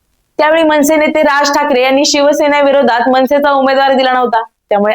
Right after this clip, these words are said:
आदित्य ठाकरेंसाठी ही लढत सोपी होती. आता मात्र त्यांच्यासाठी चॅलेंज असणार आहे. ते कसं, ते पाहण्याआधी वरळी मतदारसंघात नेमकं काय काय आहे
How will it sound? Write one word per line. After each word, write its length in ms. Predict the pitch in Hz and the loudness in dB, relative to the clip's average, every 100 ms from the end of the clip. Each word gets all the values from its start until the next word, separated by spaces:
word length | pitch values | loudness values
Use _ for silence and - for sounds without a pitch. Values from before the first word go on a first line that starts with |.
| - | -2
आदित्य 340 | 208 233 247 | -2 -2 -4
ठाकरेंसाठी 580 | 240 240 233 233 247 247 | -6 -4 -2 -2 -2 -2
ही 260 | 240 277 | -2 0
लढत 280 | 269 214 233 | 0 0 0
सोपी 280 | 269 240 233 | -2 -2 0
होती. 220 | 208 - _ _ - - | -2 -4 _ _ -20 -10
आता 260 | 320 349 381 | -4 0 0
मात्र 280 | 370 359 359 | 0 0 -2
त्यांच्यासाठी 680 | 349 320 339 339 262 285 294 | -2 0 0 0 -2 -4 -2
चॅलेंज 340 | 285 269 269 | -2 0 0
असणार 300 | 247 240 208 | -2 -2 -2
आहे. 160 | 185 175 - _ - _ | 0 -4 -6 _ -20 _
ते 160 | 339 339 | -4 -2
कसं, 340 | 311 269 240 - _ 240 | -2 0 -2 -6 _ -4
ते 80 | |
पाहण्याआधी 640 | 240 247 240 247 247 220 226 | -2 -2 -2 -2 -2 0 0
वरळी 280 | 262 294 320 | 0 0 0
मतदारसंघात 760 | 302 240 285 294 285 269 233 240 | 0 0 -2 0 0 0 0 0
नेमकं 300 | 277 285 311 | 0 0 -2
काय 340 | 311 285 277 | -2 -4 -2
काय 200 | 285 262 | -2 -2
आहे 220 | 226 214 | -2 -2